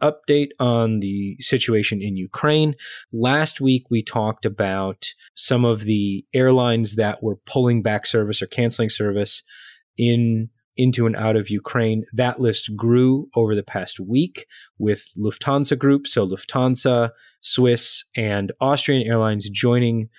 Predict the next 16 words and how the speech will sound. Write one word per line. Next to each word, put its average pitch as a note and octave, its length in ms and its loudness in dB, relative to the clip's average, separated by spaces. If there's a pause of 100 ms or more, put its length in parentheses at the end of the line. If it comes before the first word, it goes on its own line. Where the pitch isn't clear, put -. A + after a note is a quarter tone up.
(180)
the G#2+ 60 0
list, G#2+ 360 2
as A#2 180 0
well G#2+ 200 0
as G2+ 180 -4
S A#2+ 220 -2
A G#2+ 100 4
S G2 280 -4
and G#2+ 240 -6
Air F#2+ 180 -6
France. - 600 -6 (680)
So A2 440 0
those C3 400 4
airlines A#2+ 380 2
have - 160 -4
canceled A2 540 -4